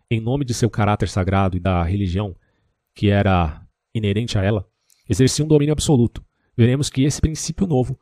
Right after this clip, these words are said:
foi a origem de onde pôde vir a liberdade do indivíduo. Uma vez libertada a alma,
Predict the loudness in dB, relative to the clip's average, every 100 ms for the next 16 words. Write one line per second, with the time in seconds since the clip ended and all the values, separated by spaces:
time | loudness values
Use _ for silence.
0 | _ 2 4 6 2 -2 -2 -2 -2 -4
1 | -6 0 2 2 2 0 2 2 0 0
2 | 0 2 2 0 -2 -2 -2 -4 -2 -4
3 | -4 -14 _ _ -6 -2 -2 0 0 0
4 | 0 2 4 4 4 2